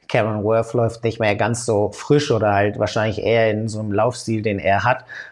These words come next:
Und Leon Chevalier war dann da doch, äh, so ein bisschen leichtfüßiger unterwegs und hat ihn da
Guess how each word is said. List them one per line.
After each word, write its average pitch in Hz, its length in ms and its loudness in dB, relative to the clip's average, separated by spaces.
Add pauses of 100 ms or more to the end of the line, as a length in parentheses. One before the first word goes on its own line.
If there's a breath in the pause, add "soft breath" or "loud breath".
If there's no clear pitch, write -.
(100)
Und 117 140 2
Leon 110 280 4
Chevalier 104 520 2
war 104 120 4
dann 101 360 2
da 101 120 2
doch, 104 300 0
äh, 104 320 4
so 104 100 -6
ein 107 60 -10
bisschen 107 220 -6
leichtfüßiger 113 680 0
unterwegs 107 560 -2
und 104 220 -10
hat 110 140 -2
ihn 95 140 -6
da 98 280 2